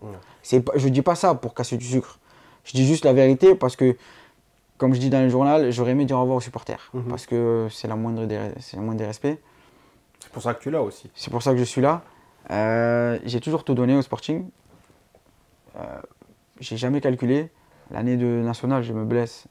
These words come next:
Speaker 2: Je, je continue à
Speaker 1: Tu joues,
Speaker 2: jouer
Speaker 1: ouais.
Speaker 2: alors que j'avais une grosse douleur. L'année précédente, j'avais des trucs, je jouais quand même.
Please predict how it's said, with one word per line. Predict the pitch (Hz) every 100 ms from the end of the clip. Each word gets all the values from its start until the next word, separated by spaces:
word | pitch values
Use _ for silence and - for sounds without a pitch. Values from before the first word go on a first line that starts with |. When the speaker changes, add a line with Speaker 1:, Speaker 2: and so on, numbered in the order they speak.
| - _ _ _ - -
Speaker 2:
Je, | 69 - - - _ -
je | 123
continue | 113 113 120
à |
Speaker 1:
Tu | 117
joues, |
Speaker 2:
jouer | 131
Speaker 1:
ouais. |
Speaker 2:
alors | 117
que | -
j'avais | - 113
une | 110
grosse | 113 113
douleur. | 120 147 165 - - - - _ -
L'année | 113
précédente, | - 123 143
j'avais | 123 113
des | 113
trucs, | - 117
je | 123
jouais | 123 123 123
quand | 139
même. | 127